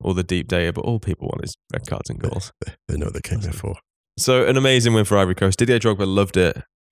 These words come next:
Speaker 1: Him running
Speaker 2: Yep.
Speaker 1: up the stairs for the equaliser and just, like, punching the air was incredible.
Speaker 2: Encore was
Speaker 1: And,
Speaker 2: in his
Speaker 1: um,
Speaker 2: bag, yeah.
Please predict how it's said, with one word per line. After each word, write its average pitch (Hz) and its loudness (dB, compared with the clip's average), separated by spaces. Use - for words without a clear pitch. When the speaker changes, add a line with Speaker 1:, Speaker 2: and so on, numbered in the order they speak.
Speaker 1:
Him 104 4
running 101 6
Speaker 2:
Yep. 101 2
Speaker 1:
up - -8
the 95 -4
stairs 98 2
for 104 -2
the 98 2
equaliser 92 2
and 90 0
just, 92 -2
like, 87 -8
punching 107 -6
the 104 -8
air 104 0
was 98 -2
incredible. 101 -2
Speaker 2:
Encore 101 6
was 98 4
Speaker 1:
And, 95 4
Speaker 2:
in 101 6
his 101 6
Speaker 1:
um, 101 4
Speaker 2:
bag, 95 2
yeah. 98 2